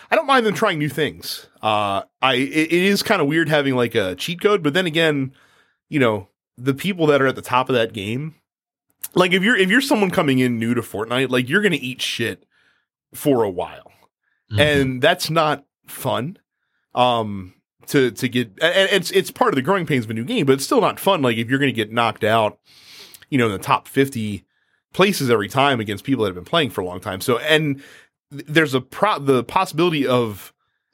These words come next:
Speaker 1: not, you know, enjoying the experience means that you're less likely to stick with the game for a long period of time. So any, anything they can do to kinda increase the engagement, it's not a problem.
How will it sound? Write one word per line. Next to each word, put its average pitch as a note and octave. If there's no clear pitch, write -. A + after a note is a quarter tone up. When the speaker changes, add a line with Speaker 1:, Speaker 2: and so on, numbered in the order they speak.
Speaker 1:
not, D3+
you D#3
know, G#2
enjoying C#3
the A#2+
experience D3+
means C3+
that A#2+
you're A#2
less C3
likely B2+
to G#2
stick C3+
with A#2
the F#2+
game F#2
for G2
a E2+
long D#2+
period -
of -
time. -
So A2+
any, D3
anything F3+
they D#3
can A#2+
do A#2+
to G#2+
kinda G#2
increase C3+
the A2+
engagement, A#2
it's C3+
not G#3+
a G2
problem. D3+